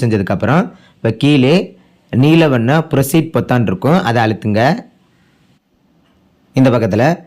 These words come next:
பெனிஃபிஷரி டீட்டெயில்ஸ், அது கீழே வெண்டர் நேம் அப்படின்னு இருக்கும். அந்த நேம் பக்கத்துல ஒரு சின்னதா ஒரு ஸ்டார் குறியீடு இருக்கும். இது போல எந்தெந்த இடத்துலலாம் ஸ்டார் குறியீடு இருக்கோ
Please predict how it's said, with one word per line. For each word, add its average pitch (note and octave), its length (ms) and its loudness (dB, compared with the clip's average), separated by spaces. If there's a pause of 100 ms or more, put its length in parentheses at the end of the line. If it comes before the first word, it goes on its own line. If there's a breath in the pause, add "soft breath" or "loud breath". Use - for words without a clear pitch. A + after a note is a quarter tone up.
(320)
பெனிஃபிஷரி D3 580 2 (140)
டீட்டெயில்ஸ், A#2 500 0 (140)
அது A2+ 100 2 (100)
கீழே A#2 220 2 (160)
வெண்டர் A#2 420 0
நேம் G#2+ 160 0 (120)
அப்படின்னு F#2+ 320 -2
இருக்கும். B2 320 0 (600 soft breath)
அந்த A#2 120 0 (120)
நேம் C#3+ 280 2
பக்கத்துல A2 340 -2 (220)
ஒரு A#2 200 0
சின்னதா B2 300 0 (140)
ஒரு A2+ 160 0
ஸ்டார் A#2+ 320 -2
குறியீடு G#2+ 340 0
இருக்கும். B2+ 340 0 (400 loud breath)
இது C#3 200 4
போல B2 200 2 (360)
எந்தெந்த D3+ 320 2
இடத்துலலாம் A#2 420 0
ஸ்டார் B2 360 -2
குறியீடு A2+ 360 0
இருக்கோ A2+ 280 0